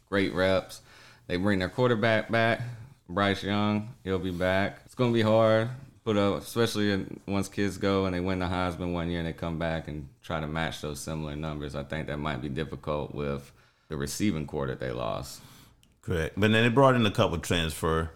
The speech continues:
Speaker 2: one from Georgia, one from Louisville, that can, uh, spread the field. And that's one benefit that Alabama's had, to have a lot of speed, skill positions. That way it, it makes it a lot hard to defend.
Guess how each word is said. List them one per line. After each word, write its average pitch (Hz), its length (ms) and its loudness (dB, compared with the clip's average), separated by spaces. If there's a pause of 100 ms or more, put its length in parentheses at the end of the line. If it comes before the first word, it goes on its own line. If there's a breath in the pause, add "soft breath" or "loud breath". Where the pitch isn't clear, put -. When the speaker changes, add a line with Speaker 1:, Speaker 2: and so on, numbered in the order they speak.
(120)
Speaker 2:
one 87 200 0
from 78 200 -4
Georgia, 82 340 0
one 80 160 0
from 78 340 -4
Louisville, 80 500 -2
that 78 160 -4
can, 76 160 -4
uh, 73 200 -6
spread 82 360 -2
the 80 40 -8
field. 80 520 0 (340 loud breath)
And 85 440 -2 (120)
that's 98 400 0
one 95 240 2
benefit 87 460 2
that 80 180 -2 (220)
Alabama's 82 540 2
had, 87 520 2
to 80 220 -2 (320 loud breath)
have 85 240 0
a 78 40 0
lot 90 200 2
of 82 60 -2
speed, 90 460 0
skill 92 300 0
positions. 80 720 -4
That 85 200 0
way 82 180 0
it, 73 340 -4
it 80 120 -6
makes 85 240 -2
it 78 80 -2
a 78 40 -2
lot 85 280 2
hard 85 340 2
to 90 100 -4
defend. 78 600 -2